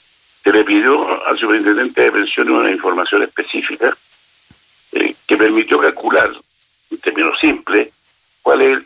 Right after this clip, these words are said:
para todos los pensionados que murieron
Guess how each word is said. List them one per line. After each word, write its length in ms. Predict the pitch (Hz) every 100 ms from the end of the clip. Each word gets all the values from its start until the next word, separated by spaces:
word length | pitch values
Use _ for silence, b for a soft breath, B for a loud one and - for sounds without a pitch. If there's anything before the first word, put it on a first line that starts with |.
| _ _ _
para 200 | 101 101
todos 360 | 98 101 107 87
los 120 | 82
pensionados 720 | - - - - 139 73 143 - - - _ _ _ _ _ _ _ _ _ _ _
que 120 | 107
murieron 640 | 104 107 117 135 92 90